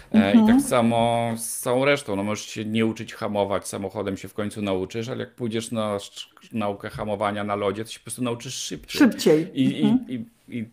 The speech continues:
Speaker 1: to jakby, y, w-, od niepamiętnych czasów wiadomo,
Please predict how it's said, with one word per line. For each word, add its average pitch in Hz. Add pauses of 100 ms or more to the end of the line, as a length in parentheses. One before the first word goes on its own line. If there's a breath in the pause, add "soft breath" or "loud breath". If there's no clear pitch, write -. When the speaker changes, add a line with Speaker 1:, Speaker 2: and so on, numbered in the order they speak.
Speaker 1:
to -
jakby, 123
y, 127 (220)
w-, -
od 117
niepamiętnych 123
czasów 117
wiadomo, 120